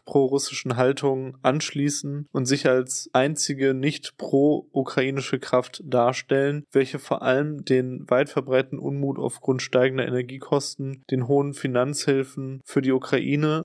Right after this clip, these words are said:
sowie die erneute Angst vor einem Weltkrieg in ein politisches Programm umsetzen. Die Linkspartei hat ja am Anfang auch noch so ein bisschen mit sich gerungen, gab's so ein bisschen Diskurs, wie man jetzt damit umgeht, aber ist dann auch sehr schnell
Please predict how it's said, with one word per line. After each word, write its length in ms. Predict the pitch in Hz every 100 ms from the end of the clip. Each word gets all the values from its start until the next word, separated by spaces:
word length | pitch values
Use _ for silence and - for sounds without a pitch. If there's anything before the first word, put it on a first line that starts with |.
| -
sowie 540 | 139 123 135 139 - -
die 140 | 131
erneute 360 | 127 131 - 127
Angst 240 | 135 -
vor 160 | 131 -
einem 300 | 123 127 127
Weltkrieg 460 | 127 139 143 143 139
in 100 | 131
ein 80 | 123
politisches 420 | 143 131 - 123
Programm 520 | - 123 123 120 127
umsetzen. 300 | 139 127 120 113 - - 127 -
Die 140 | 127
Linkspartei 560 | 127 156 - 151 156 143
hat 140 | 139
ja 100 | 143
am 120 | 131 131
Anfang 280 | 139 151
auch 140 | 131 139
noch 100 | 139
so 140 | -
ein 80 | 139
bisschen 260 | 143 - 139
mit 160 | 139
sich 180 | 147 -
gerungen, 540 | 147 131 139 160 175 175 -
gab's 240 | 135 -
so 80 | 135
ein 80 | 131
bisschen 300 | 139 - 143
Diskurs, 520 | 131 - - 147 147
wie 60 | 143
man 160 | 131
jetzt 220 | 131 127 139
damit 180 | 131
umgeht, 400 | 131 147 147 147
aber 160 | 127 123
ist 160 | 127 -
dann 80 |
auch 160 | 120 120
sehr 220 | 127 127
schnell 440 | - 135 127 131